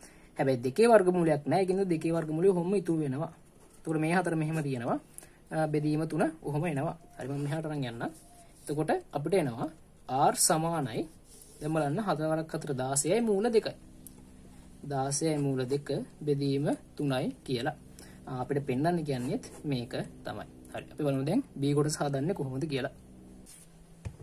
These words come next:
B කොටස අපිට කියනවා, අ, කැපිටල් A සමානයි, අ, මූල හැට පහයි දශම දෙක වැඩි කිරීම බිඳුව දශම හතයි දෙකයි දෙකයි. ඔන්න ඔහොම ඉලක්කමක් දීලා කියනවා. වේ කියලා.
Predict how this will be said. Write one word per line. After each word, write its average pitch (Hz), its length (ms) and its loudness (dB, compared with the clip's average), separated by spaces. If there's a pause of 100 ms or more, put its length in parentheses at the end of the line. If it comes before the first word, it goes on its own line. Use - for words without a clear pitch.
(520)
B 151 80 -4 (100)
කොටස 220 200 8
අපිට 170 260 4
කියනවා, 135 360 0 (320)
අ, 147 140 -2 (500)
කැපිටල් 151 480 2
A 147 120 8
සමානයි, 151 640 0 (120)
අ, 139 140 -8 (300)
මූල 147 320 2 (220)
හැට 143 220 -4
පහයි 143 240 0
දශම 151 280 0
දෙක 143 140 0
වැඩි 143 180 2
කිරීම 160 200 0
බිඳුව 147 220 0
දශම 143 180 -2
හතයි 139 280 0
දෙකයි 139 260 2
දෙකයි. 135 280 0
ඔන්න 151 240 -2
ඔහොම 147 180 -2
ඉලක්කමක් 143 480 2
දීලා 139 200 4
කියනවා. 131 380 0
වේ 147 180 4
කියලා. 151 300 4